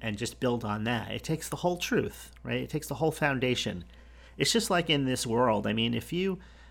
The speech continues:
uh, when you're a child, how many things do you have to learn, uh, and, and grow up? How many areas do you have to grow up in and develop yourself in, in order to function successfully in life? Imagine that you just p-, pursued, uh, academic pursuits and you became very intelligent.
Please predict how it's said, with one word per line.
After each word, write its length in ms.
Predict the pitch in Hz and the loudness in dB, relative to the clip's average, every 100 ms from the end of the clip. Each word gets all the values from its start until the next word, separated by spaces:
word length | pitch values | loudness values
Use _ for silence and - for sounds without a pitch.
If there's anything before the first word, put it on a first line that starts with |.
| - | -16
uh, 200 | - - - - 120 | -14 -12 -14 -12 -6
when 180 | 135 151 | 0 2
you're 180 | 175 165 | 4 2
a 60 | 143 | 0
child, 540 | - 147 151 120 110 | 2 4 6 4 0
how 180 | 127 185 | -2 0
many 140 | 202 | 2
things 340 | 202 165 156 - | 0 0 0 -2
do 80 | |
you 60 | 131 | -2
have 200 | 127 123 | -2 -2
to 100 | 117 | -2
learn, 500 | 107 113 107 104 101 - - - - - - | 2 2 2 0 -8 -14 -20 -20 -20 -20 -12
uh, 140 | 120 - | -10 -6
and, 180 | 120 117 | -4 -2
and 180 | 135 127 | 0 2
grow 240 | 135 120 | 2 4
up? 220 | 117 120 110 | 2 0 -2
How 160 | 139 | -2
many 180 | 170 147 | 0 2
areas 320 | 123 135 127 | 2 4 2
do 80 | 120 | -2
you 80 | 110 | -4
have 120 | 120 | -4
to 80 | 110 | -2
grow 240 | 113 110 | 0 2
up 140 | 117 117 | 2 0
in 140 | 104 | 0
and 140 | 101 | -2
develop 440 | 113 104 113 123 123 | -2 0 2 2 0
yourself 400 | 110 - 110 107 | -2 0 0 0
in, 220 | 110 107 - - - | 0 -2 -8 -18 -2
in 100 | 151 | 2
order 160 | 190 180 | 4 2
to 100 | - | 2
function 380 | 165 156 - | 2 2 -2
successfully 800 | 127 - - - 151 - 127 120 | -4 -4 -2 0 0 0 0 0
in 100 | 113 | 0
life? 500 | 120 139 110 - - - - - - - - - - - - - | 0 0 -2 -6 -14 -18 -20 -20 -20 -20 -20 -20 -20 -20 -10 -4
Imagine 460 | 190 220 208 180 | 0 2 2 4
that 180 | 151 - | 2 0
you 200 | 135 135 | -2 0
just 400 | - 135 - - | 0 0 0 -8
p-, 200 | - - 120 | -12 -10 -12
pursued, 480 | - 135 - 131 117 | -8 -4 -2 0 0
uh, 120 | 107 - | -2 0
academic 680 | 117 120 117 113 110 113 | 0 0 2 4 4 0
pursuits 440 | - - - 104 - | -6 -6 -4 -4 -4
and 80 | 104 | -6
you 40 | |
became 300 | - 120 104 | -4 -4 0
very 320 | 117 123 117 | 2 2 2
intelligent. 640 | 110 - 131 120 117 120 | 0 0 2 2 2 -2